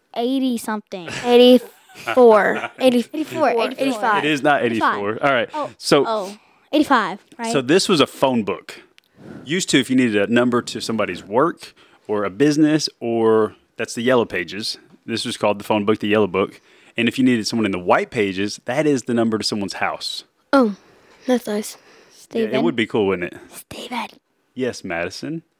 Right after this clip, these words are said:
Speaker 1: Yeah, by the way, guys, that's Steven.
Speaker 3: <laughs> Oh, are you saying
Speaker 1: Oh
Speaker 3: that
Speaker 1: my
Speaker 3: 'cause they said they didn't know what my name
Speaker 1: Yeah,
Speaker 3: was?
Speaker 1: that's Steven. <laughs>
Speaker 3: <laughs> I was like, "Why didn't you just call me Dad?"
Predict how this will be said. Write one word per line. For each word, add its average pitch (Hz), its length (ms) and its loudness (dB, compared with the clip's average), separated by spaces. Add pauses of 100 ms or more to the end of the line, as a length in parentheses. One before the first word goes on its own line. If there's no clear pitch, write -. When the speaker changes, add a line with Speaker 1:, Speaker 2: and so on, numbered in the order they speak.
(120)
Speaker 1:
Yeah, 214 180 -12
by 214 200 -4
the 226 80 -4
way, 220 160 -2
guys, 208 280 -4
that's 202 200 -10
Steven. 208 340 -8 (600)
Speaker 3:
<laughs> - 100 -8 (640)
Oh, - 180 0 (260)
are 202 80 0
you 233 120 2
saying 381 220 2
Speaker 1:
Oh - 20 -2
Speaker 3:
that 320 140 2
Speaker 1:
my 320 60 6
Speaker 3:
'cause 180 120 -2
they 185 120 4
said 175 220 2
they 165 100 4
didn't 170 120 2
know 165 100 0
what 156 140 2
my 151 100 4
name 147 200 4
Speaker 1:
Yeah, 392 300 6
Speaker 3:
was? 320 80 6
Speaker 1:
that's 330 200 2
Steven. 339 440 4 (680)
<laughs> - 0 -
Speaker 3:
<laughs> - 1300 -12
I - 1800 -6
was 143 140 -8
like, 131 160 0
"Why 143 200 2
didn't 226 180 -2
you 208 120 -6
just 196 180 -10
call 175 180 -2
me 160 100 -2
Dad?" 127 540 0